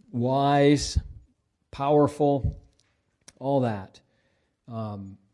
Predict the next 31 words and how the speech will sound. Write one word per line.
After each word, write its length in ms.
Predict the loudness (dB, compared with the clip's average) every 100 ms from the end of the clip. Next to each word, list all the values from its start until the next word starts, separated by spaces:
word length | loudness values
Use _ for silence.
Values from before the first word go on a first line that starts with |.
| _ _ _
very 240 | -2 0
clear 340 | 0 0 2 2
in 80 | -2
Scripture, 560 | -6 -8 -6 -12 -14 -16 -20
the 80 |
Trinity. 680 | -14 -6 -6 -6 -10 -14 -18 _ _ _ _ _
One 180 | -10 -8
of 80 | -8
the 120 | -10 -18 _
texts 680 | -8 -8 -8 -16 -16 -16 -18 _ -20
in 280 | -16 -14
the 80 | -12
Scriptures 580 | -10 -6 -6 -6 -10 -10
is 160 | -12 -6
right 300 | -4 -2 -4
here 340 | 0 2 2
where 180 | -4 -8
the 100 | -8
three 300 | -10 -4 -4
of 100 | -6
them 240 | -12 -16 -20 _ -20
are 200 | -20 -20
found 260 | -16 -14 -14
in 160 | -14 -12
one 180 | -12
or 60 | -12
two 280 | -12 -8 -8
verses 440 | -8 -10 -10 -12
side 300 | -12 -12 -12
by 140 | -14 -14
side. 500 | -14 -16 -16 -18